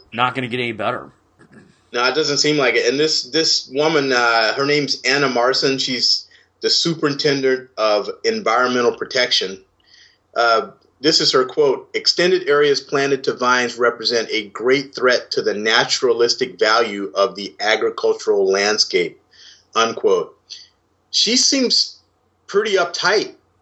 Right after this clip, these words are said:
Speaker 1: <laughs> It's, you know, everybody's got an agenda.
Speaker 2: <laughs> I guess.
Speaker 1: Everybody's got an agenda. No
Speaker 2: So
Speaker 1: doubt about it.
Speaker 2: <laughs>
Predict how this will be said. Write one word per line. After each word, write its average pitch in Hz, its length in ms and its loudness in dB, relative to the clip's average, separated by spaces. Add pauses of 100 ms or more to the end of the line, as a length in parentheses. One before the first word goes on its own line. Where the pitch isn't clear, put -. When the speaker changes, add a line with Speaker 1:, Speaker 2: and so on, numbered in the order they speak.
(1040)
Speaker 1:
<laughs> 285 100 -8 (440)
It's, - 1080 -6
you 190 120 -10
know, 147 260 -8 (800)
everybody's 170 540 2
got 170 220 2
an 165 80 -8
agenda. 127 520 -8 (360)
Speaker 2:
<laughs> - 360 -14
I - 680 -6 (120)
guess. - 600 -4
Speaker 1:
Everybody's 131 420 -4
got 120 220 -2
an 117 80 -10
agenda. 95 520 -10 (1200)
No 120 260 2
Speaker 2:
So 123 360 2
Speaker 1:
doubt 104 420 0 (100)
about 85 380 -6
it. - 160 -16 (800)
Speaker 2:
<laughs> 143 100 2